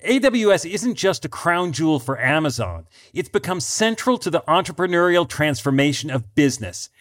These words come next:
as cloud computing reaches more deeply into more and more industries.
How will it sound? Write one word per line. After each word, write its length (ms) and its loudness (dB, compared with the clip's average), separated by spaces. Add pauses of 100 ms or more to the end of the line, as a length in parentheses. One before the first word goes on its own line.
as 140 -4
cloud 360 2
computing 500 -4
reaches 360 -2
more 220 4
deeply 640 -2
into 220 -2
more 380 4
and 220 0
more 320 2
industries. 720 -6